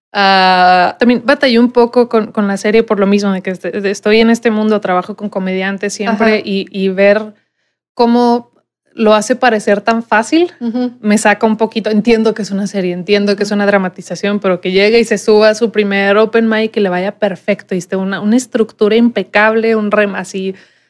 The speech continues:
Speaker 2: no se la creo del todo, pero pues digo, "Ok, relájate, Gabriela, no, no, no la están calificando",
Speaker 1: Ah, no, pues es
Speaker 2: y,
Speaker 1: una,
Speaker 2: ajá.
Speaker 1: sí, y aparte, pues, esta
Speaker 2: Yo estoy
Speaker 1: serie
Speaker 2: de pedante también,
Speaker 1: parte,
Speaker 2: siempre.
Speaker 1: parte de lo que, del encanto de la serie, pues, es el, o sea, el,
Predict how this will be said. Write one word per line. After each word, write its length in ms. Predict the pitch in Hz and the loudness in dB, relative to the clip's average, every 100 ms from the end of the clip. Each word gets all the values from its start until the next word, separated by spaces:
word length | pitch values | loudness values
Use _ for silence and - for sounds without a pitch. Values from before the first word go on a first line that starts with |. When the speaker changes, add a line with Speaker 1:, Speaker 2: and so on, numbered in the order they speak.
| _ | _
Speaker 2:
no 180 | 226 247 | 2 2
se 120 | 240 | 4
la 160 | 247 226 | 2 2
creo 160 | 214 214 | 2 2
del 160 | 214 | 2
todo, 320 | 240 277 247 - | 2 4 4 2
pero 180 | 202 | -2
pues 140 | 196 185 | -2 -4
digo, 160 | 190 - | -4 -2
"Ok, 140 | 233 226 - | -2 -2 -6
relájate, 480 | - 202 226 220 202 | -2 0 2 0 0
Gabriela, 320 | 190 185 185 | -2 -2 -2
no, 160 | 180 185 | -4 -6
no, 220 | 185 185 | -8 -10
no 220 | - 196 196 | -6 -4 -2
la 100 | 202 | -2
están 220 | 220 208 | -2 0
calificando", 720 | 214 220 214 262 269 302 330 | 2 2 0 0 2 4 4
Speaker 1:
Ah, 40 | |
no, 60 | 302 | 2
pues 120 | 285 | 2
es 60 | 262 | 2
Speaker 2:
y, 60 | 226 | 2
Speaker 1:
una, 140 | 220 339 | 2 0
Speaker 2:
ajá. 520 | 262 240 - 233 208 | -2 -4 -2 0 2
Speaker 1:
sí, 80 | 262 | 0
y 80 | 285 | 0
aparte, 400 | 294 294 285 330 | 0 0 0 -4
pues, 200 | - 262 | -4 -4
esta 240 | 254 247 | -4 0
Speaker 2:
Yo 20 | 269 | 0
estoy 260 | 285 269 | 2 2
Speaker 1:
serie 180 | 277 269 | 4 2
Speaker 2:
de 100 | 247 | 2
pedante 440 | 233 196 185 180 | 2 0 0 -4
también, 280 | 165 175 175 - | -10 -12 -14 -8
Speaker 1:
parte, 160 | - 269 | -2 0
Speaker 2:
siempre. 460 | 285 302 294 285 226 | 2 2 2 0 0
Speaker 1:
parte 300 | 269 269 277 | -2 0 0
de 140 | 311 | 2
lo 160 | 285 226 | 2 0
que, 360 | 226 202 196 190 | 0 0 0 0
del 120 | 202 | 0
encanto 380 | 208 208 208 208 | -2 -2 -2 0
de 80 | 233 | 0
la 80 | 226 | 0
serie, 220 | 208 214 | -2 -4
pues, 180 | 214 202 | -4 -4
es 440 | 180 - - - | -4 -6 -20 -8
el, 580 | 226 214 185 175 175 - | -4 -4 -6 -10 -18 -20
o 120 | - | -20
sea, 120 | 185 | -10
el, 100 | 165 | -10